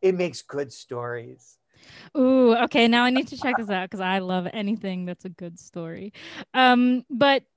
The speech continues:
Speaker 2: I loved your answers, and I wanted to thank you again for joining me, Doctor Edmonds, on this fine day, because this was an
Speaker 1: Certainly my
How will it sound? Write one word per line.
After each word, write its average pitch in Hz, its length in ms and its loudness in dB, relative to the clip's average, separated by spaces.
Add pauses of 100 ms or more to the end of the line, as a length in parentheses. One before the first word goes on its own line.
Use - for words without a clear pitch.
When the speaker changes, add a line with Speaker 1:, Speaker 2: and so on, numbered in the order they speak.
(240)
Speaker 2:
I 269 460 4
loved 247 300 -2
your 381 80 2
answers, 214 680 -4
and 220 180 -6
I 220 140 -2
wanted 214 360 -6
to 220 200 -6
thank 220 320 -2
you 208 280 -2
again 208 600 -4
for 220 140 -6
joining 208 360 0
me, 208 120 -4
Doctor 196 280 -4
Edmonds, 196 460 -6
on 202 160 -4
this 190 160 -6
fine 190 400 -4
day, 196 400 -2
because 220 340 0
this 190 140 -8
was 196 160 -8
an 247 120 2
Speaker 1:
Certainly 202 200 -4
my 196 80 0